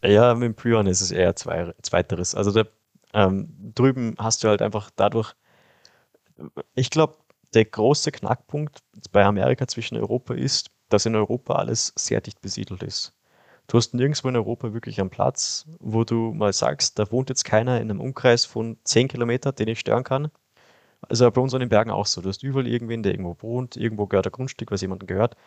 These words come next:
Deswegen kannst du bei uns einfach nicht so offroaden. Du kannst bei uns nicht von der Straße runterfahren, weil du dich sofort strafbar machst. Und in Amerika, da hast du einfach, wenn du zum Beispiel Los Angeles rausfährst, also du hast einfach die Wüste, wo weit und breit keiner wohnt, wo du niemanden störst,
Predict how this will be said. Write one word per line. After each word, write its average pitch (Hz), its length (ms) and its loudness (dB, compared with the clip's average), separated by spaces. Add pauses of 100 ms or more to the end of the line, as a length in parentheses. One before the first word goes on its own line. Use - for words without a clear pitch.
(200)
Deswegen 101 300 0
kannst - 280 0
du - 40 -18
bei 110 60 -2
uns 101 120 -6
einfach 95 180 -10
nicht 95 140 -10
so - 120 -10
offroaden. 87 480 -12
Du 113 100 -16
kannst 104 240 0
bei 113 60 -4
uns 110 380 -8
nicht 113 180 -4
von 104 100 -6
der 98 60 -2
Straße - 260 0
runterfahren, 110 400 -8
weil 95 100 -4
du 98 100 -12
dich 95 180 -10
sofort - 420 -6
strafbar - 380 -6
machst. - 160 -18 (580)
Und - 120 -6
in 113 80 0
Amerika, 120 560 2 (280)
da 98 140 -4
hast 117 220 -2
du 117 40 0
einfach, 107 240 -4
wenn - 100 -10
du 107 40 -10
zum - 140 -10
Beispiel 107 180 -12
Los 104 120 -8
Angeles 110 300 -6
rausfährst, - 420 -8
also 104 180 -12
du - 100 -8
hast - 160 -8
einfach - 160 -12
die 104 180 -14
Wüste, 117 420 -2 (380)
wo 104 140 -6
weit - 200 2
und 117 80 -4
breit - 240 -6
keiner 110 280 -2
wohnt, 123 300 -10
wo 113 80 -8
du 110 100 -8
niemanden 127 260 -8
störst, - 420 -4